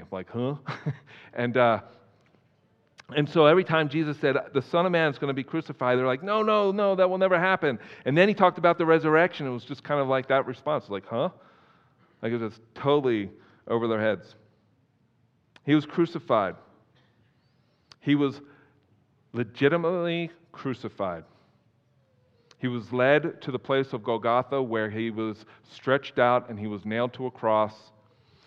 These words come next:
through his hands and through his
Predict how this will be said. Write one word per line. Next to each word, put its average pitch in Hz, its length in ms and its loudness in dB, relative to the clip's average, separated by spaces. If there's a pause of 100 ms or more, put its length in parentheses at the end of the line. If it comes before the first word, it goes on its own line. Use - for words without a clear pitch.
(480)
through 104 180 -8
his 98 340 -4 (480)
hands 127 520 -4 (840)
and 98 180 -12
through 104 260 -8
his 101 280 -10